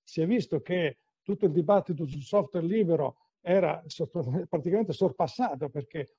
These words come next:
una volta che, eh, io dipendo da un centro e devo connettermi a questo centro per fruire dei servizi,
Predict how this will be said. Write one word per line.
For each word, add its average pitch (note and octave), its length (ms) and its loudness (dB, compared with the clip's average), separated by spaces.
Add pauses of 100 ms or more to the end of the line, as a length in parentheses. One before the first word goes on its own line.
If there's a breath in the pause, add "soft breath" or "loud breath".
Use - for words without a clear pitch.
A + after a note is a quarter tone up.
una D#3 180 -6
volta G3+ 340 4
che, E3+ 300 -4 (180)
eh, D#3 100 -4 (340)
io F3 160 4
dipendo D#3+ 600 2
da C#3+ 100 0
un D3 220 -2
centro C#3+ 580 -4 (200)
e D3 120 -6
devo E3+ 240 0
connettermi F3 600 0
a C#3+ 60 -4
questo D3+ 280 -6
centro D3 400 -4
per C3+ 140 -8
fruire E3+ 300 0
dei D3 120 0
servizi, D#3+ 600 -4